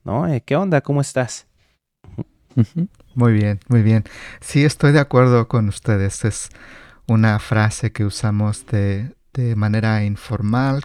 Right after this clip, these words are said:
Speaker 3: con la familia, con amigos. Pero si vamos al doctor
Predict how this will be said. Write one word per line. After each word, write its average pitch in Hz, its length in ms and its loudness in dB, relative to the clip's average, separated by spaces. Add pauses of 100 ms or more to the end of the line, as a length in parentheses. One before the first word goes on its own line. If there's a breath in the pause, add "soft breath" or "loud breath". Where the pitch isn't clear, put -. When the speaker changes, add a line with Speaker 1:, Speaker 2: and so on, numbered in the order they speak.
Speaker 3:
con 101 380 -4
la 95 80 -6
familia, 110 640 -2
con 101 220 -2
amigos. 113 540 0 (1080 loud breath)
Pero 127 460 4
si - 200 -2
vamos 123 420 2
al 110 240 2
doctor 127 760 0